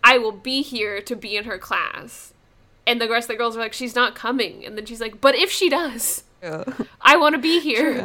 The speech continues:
Speaker 1: and we should all be here." And it's like, yeah, like, I, yeah, you know, eh. And, and they're all, like, sitting on the ground, and Boo's, like, actually doing, like, the exercises.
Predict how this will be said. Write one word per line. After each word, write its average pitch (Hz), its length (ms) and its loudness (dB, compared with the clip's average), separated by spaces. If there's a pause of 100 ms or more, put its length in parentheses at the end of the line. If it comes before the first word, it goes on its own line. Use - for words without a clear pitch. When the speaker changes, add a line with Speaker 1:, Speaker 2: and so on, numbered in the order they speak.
Speaker 1:
and 220 100 -4
we 285 140 0
should 285 160 -2
all 254 160 2
be 233 240 -6
here." - 340 -12 (800)
And 226 120 -8
it's 214 200 -8
like, 208 200 -2
yeah, 269 320 8
like, 247 400 0
I, 196 80 -4
yeah, 117 680 -8 (120)
you 208 160 -10
know, 107 320 -10
eh. 208 360 -6 (600)
And, 233 320 0
and 240 260 0 (2250)
they're 226 180 4
all, 226 160 8
like, 220 200 -2
sitting 196 560 -6 (380)
on 214 140 -4
the 208 80 -8
ground, 190 720 -4
and 202 220 -6
Boo's, 202 280 -4
like, 208 140 -4
actually 196 340 -6
doing, 190 380 -10
like, 196 160 -14
the - 120 -14
exercises. 226 1040 -6